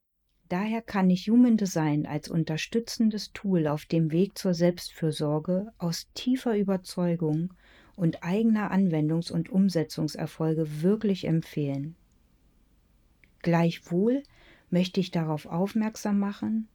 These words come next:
dass es kein Ersatz für eine professionelle ärztliche Unterstützung ist und auch nicht sein kann.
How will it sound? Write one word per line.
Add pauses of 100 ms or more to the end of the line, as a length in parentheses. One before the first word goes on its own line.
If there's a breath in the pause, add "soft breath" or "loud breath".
dass
es
kein
Ersatz
für
eine
professionelle
ärztliche
Unterstützung
ist
und
auch
nicht
sein
kann.